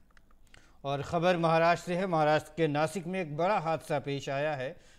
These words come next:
नासिक में एक बस में आग लगने से कम से कम ग्यारह लोगों की मौत हो गई है। ये वाक़या सुबह तकरीबन साढ़े पाँच बजे पेश आया। बस में तकरीबन पचास मुसाफिर सवार थे। मामूलात के मुताबिक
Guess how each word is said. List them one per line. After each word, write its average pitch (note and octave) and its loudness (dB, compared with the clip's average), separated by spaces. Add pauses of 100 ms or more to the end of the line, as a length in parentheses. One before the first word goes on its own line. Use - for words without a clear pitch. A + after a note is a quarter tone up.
नासिक E3+ 4
में G3+ 2
एक E3+ 0
बस F3 2
में F#3 0
आग D#3+ 6
लगने D3 0
से E3+ -6
कम C3+ -6
से - -12
कम D3+ -8
ग्यारह C#3+ -4
लोगों C3 -8
की B2+ -14
मौत C3 -8
हो C3+ -10
गई C#3+ -6
है। C3 -8 (300)
ये D3+ -2
वाक़या F3+ 6
सुबह G3 0
तकरीबन E3+ -4
साढ़े C#3 -2
पाँच C#3 -6
बजे C#3 -6
पेश C#3+ -8
आया। C#3+ -4
बस C#3 -8
में C3 -10
तकरीबन C#3+ -6 (320)
पचास F3+ 4
मुसाफिर D#3 -2
सवार C3+ -4
थे। F3 -8
मामूलात B2+ -8
के C3+ -12
मुताबिक D3 -4